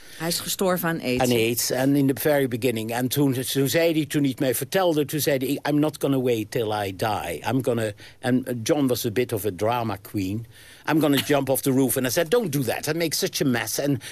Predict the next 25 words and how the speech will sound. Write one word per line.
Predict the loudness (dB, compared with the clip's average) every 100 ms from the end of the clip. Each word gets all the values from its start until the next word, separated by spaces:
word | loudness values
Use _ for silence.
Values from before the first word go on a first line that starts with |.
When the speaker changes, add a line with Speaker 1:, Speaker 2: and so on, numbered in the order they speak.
| -2
Speaker 2:
don't | 2 4 4
do | 2 2
that. | 0 -4 -2
Uh, | 0 2 0
uh, | 0 0
if | 0 0
you | 0
want | 0 0
out, | 0 0 0 -4 -14 -16 -2
I'll | 2 2
get, | 0 -2 -4 -8
I'll | -4 -2
get | -2 -4
the | -2
right | -2 -2 -2
thing." | -2 -2
So | 0 2
ik, | 0 0
uh, | -2 0 -2
I | -2
got | 0 0
a | -2
tablet | -2 -2 0 -2 -4 -8
van | -6 -2
een | 0 0